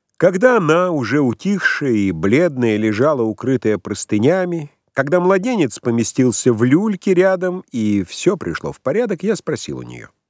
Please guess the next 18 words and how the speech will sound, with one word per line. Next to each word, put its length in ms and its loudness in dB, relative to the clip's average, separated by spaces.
"Ты 140 0
что 240 2
ж, 120 -6
мать, 400 -2
лучшего 480 2
места 500 2
не 100 0
нашла 420 0
рожать, 420 -2
как 200 -12
на 80 -2
мосту? 460 -6
Почему 320 2
ж 80 0
на 140 6
лошади 480 2
не 160 2
приехала?" 640 -4